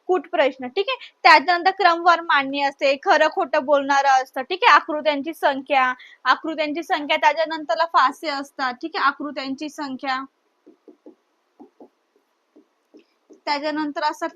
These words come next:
फासे म्हणजे डाईस आपण म्हणतो, ठीक आहे? फासे, आकृती पूर्ण करा, आरशाची प्रतिमा असते, ठीक आहे? आरशाची प्रतिमा असते, आरशाची प्रतिमा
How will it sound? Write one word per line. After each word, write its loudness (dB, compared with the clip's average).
फासे -2
म्हणजे -2
डाईस 2
आपण -2
म्हणतो, -6
ठीक -8
आहे? -8
फासे, -2
आकृती 0
पूर्ण -4
करा, 2
आरशाची 2
प्रतिमा -4
असते, -6
ठीक -10
आहे? -12
आरशाची -6
प्रतिमा -6
असते, -10
आरशाची -8
प्रतिमा -10